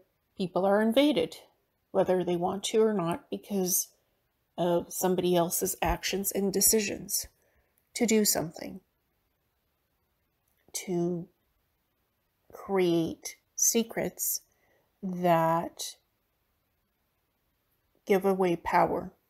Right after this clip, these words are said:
that give away free will sovereignty to others, to other beings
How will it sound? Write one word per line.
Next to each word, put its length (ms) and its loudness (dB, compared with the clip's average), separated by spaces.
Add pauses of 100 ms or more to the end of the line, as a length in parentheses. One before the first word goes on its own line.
(480)
that 200 -8
give 160 -2
away 280 2
free 320 0
will 260 0
sovereignty 680 0
to 240 -8
others, 580 -2 (340)
to 160 6
other 220 4
beings 800 -6